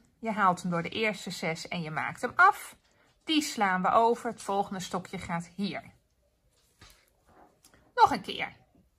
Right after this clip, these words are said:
Je haakt een stokje. Omslaan.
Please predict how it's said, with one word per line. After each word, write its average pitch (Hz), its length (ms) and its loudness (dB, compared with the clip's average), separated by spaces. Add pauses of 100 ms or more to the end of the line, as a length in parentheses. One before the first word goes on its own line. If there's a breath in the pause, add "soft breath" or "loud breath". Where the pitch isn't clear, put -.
(200)
Je 220 120 -6
haakt 180 400 -2
een 349 60 0
stokje. - 540 0 (3000)
Omslaan. 339 680 6